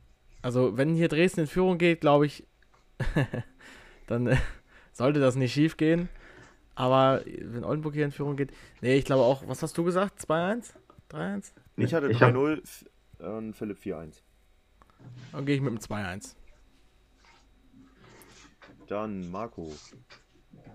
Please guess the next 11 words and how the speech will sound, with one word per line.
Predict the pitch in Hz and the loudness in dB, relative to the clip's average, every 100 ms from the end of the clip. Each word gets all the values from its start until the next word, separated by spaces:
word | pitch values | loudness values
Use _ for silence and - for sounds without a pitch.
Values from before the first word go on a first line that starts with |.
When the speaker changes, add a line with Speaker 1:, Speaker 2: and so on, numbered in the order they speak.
| - - | -20 -20
Speaker 2:
Zwickau | - 120 123 123 117 | -10 -6 -2 0 0
Speaker 1:
Ja. | 120 | -2
Speaker 2:
gegen | 110 104 107 107 | -4 -6 -8 -8
sechzig. | 110 - - - - _ _ _ _ _ _ - _ _ _ _ _ _ _ _ - | -12 -14 -20 -20 -20 _ _ _ _ _ _ -20 _ _ _ _ _ _ _ _ 0
Speaker 1:
Äh, | 151 139 | 4 6
sechzig | 180 - 202 - | 4 4 2 4
gefällt | 156 165 156 | 2 4 4
mir | 156 | 2
zuletzt | 147 147 123 | 2 2 2
echt | 131 | -2
gut. | - 233 - | -2 -2 -4